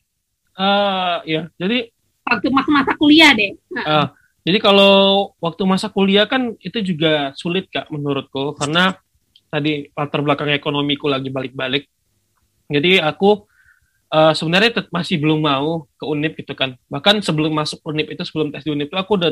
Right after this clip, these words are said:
Speaker 1: keterima lagi di Sekolah Tinggi Penerbangan, Sekolah Ten-, Teknik Penerbangan di Adi Sucipto. Jadi, eh, dengan beasiswa delapan puluh persen,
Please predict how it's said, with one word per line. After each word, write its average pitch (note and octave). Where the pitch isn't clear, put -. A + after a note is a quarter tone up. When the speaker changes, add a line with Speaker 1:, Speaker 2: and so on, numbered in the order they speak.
Speaker 1:
keterima C#3+
lagi C3+
di C3+
Sekolah C#3
Tinggi C#3+
Penerbangan, C3
Sekolah C#3+
Ten-, C#3
Teknik D3
Penerbangan C3+
di C#3
Adi C3
Sucipto. C3
Jadi, D#3
eh, D3+
dengan C#3+
beasiswa D3+
delapan C#3
puluh C#3+
persen, C3+